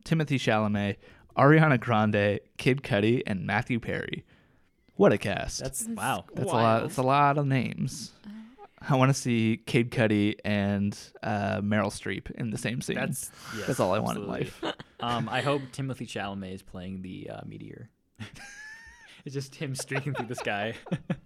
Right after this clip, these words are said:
Speaker 2: <laughs>
Speaker 1: What?
Speaker 2: <laughs> I think that'd be
Speaker 3: Sure.
Speaker 2: pretty
Speaker 3: Yeah,
Speaker 2: good.
Speaker 3: okay.
Speaker 2: <laughs> Timothée Chalamet as the meteor.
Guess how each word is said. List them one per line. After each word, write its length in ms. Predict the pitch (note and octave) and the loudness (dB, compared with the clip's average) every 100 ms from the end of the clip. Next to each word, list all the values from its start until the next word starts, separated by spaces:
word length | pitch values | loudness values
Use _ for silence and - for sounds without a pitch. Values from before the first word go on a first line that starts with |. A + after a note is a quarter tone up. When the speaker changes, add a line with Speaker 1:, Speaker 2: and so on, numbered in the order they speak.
| - - - | -20 -20 -10
Speaker 2:
<laughs> 360 | - - - - A3 - - _ F#4+ F#4 - - - - - D#5+ D#5+ - - - _ - - - - - - - | -4 -4 -4 -4 -6 -6 -18 _ -8 -8 -10 -18 -12 -10 -8 -8 -10 -10 -18 -20 _ -20 -20 -20 -20 -20 -14 -10
Speaker 1:
What? 260 | B3 A#3 - - - | -6 -4 -6 -10 -12
Speaker 2:
<laughs> 180 | C4 | -4
I 40 | F#3 | -2
think 0 | |
that'd 100 | - | -2
be 180 | A4 - - - - - | -4 -6 -18 -18 -16 -8
Speaker 3:
Sure. 500 | - A4 - - - | 2 6 8 6 2
Speaker 2:
pretty 160 | A#2+ | 0
Speaker 3:
Yeah, 300 | C4 F#4 A3+ B3+ | 4 6 6 4
Speaker 2:
good. 80 | F#4 | 2
Speaker 3:
okay. 320 | G3 G#3 C4 - | 2 2 0 -4
Speaker 2:
<laughs> 100 | - | -6
Timothée 400 | E3+ D#3+ - F3+ | -2 0 -2 0
Chalamet 480 | D#3+ B2 A2+ G#2 B2 | 0 0 -2 -6 -8
as 280 | A2 A2+ C3 | -10 -10 -10
the 100 | C#3 | -10
meteor. 540 | A#2 G2 G2 G2 G2+ | -8 -8 -10 -12 -16